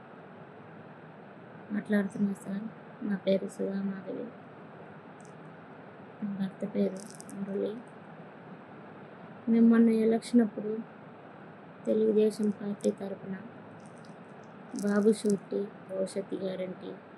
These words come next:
సూపర్ సిక్స్. సార్, చంద్రబాబు నాయుడు సార్ గారు మీరు జైల్లో ఉన్నప్పుడు నిరాహార దీక్ష కోడూరు,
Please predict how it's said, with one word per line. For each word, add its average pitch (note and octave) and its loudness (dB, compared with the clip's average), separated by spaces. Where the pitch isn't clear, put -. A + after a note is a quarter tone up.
సూపర్ F#3+ 0
సిక్స్. - -14
సార్, A3 4
చంద్రబాబు A3 6
నాయుడు G3+ 4
సార్ G3 0
గారు F#3+ -2
మీరు F#3+ -4
జైల్లో F#3+ -2
ఉన్నప్పుడు F#3 -8
నిరాహార A3 6
దీక్ష G#3+ 6
కోడూరు, G3+ 6